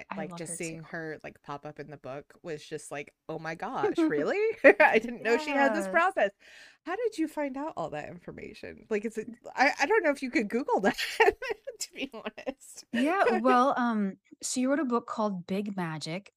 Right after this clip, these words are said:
Speaker 1: and it is about the creation process. And she mentions the creative spirit probably about, you know, just, there's a couple of pages. It's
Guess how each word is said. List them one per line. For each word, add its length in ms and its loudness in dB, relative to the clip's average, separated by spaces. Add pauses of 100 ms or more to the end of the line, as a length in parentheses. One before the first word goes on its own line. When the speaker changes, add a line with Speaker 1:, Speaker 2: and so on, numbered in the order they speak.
(220)
Speaker 1:
and 440 -2
it 220 -2
is 280 0
about 340 -2
the 80 -8
creation 640 -6
process. 880 -6
And 160 -8
she 340 -6 (460)
mentions 640 0
the 120 -4
creative 440 -4
spirit 600 -6 (180)
probably 680 -4
about, 520 -6 (160)
you 80 -2
know, 120 -2
just, 180 -6 (300)
there's 200 0
a 60 -6
couple 360 -8
of 120 -10
pages. 520 -8
It's 160 -12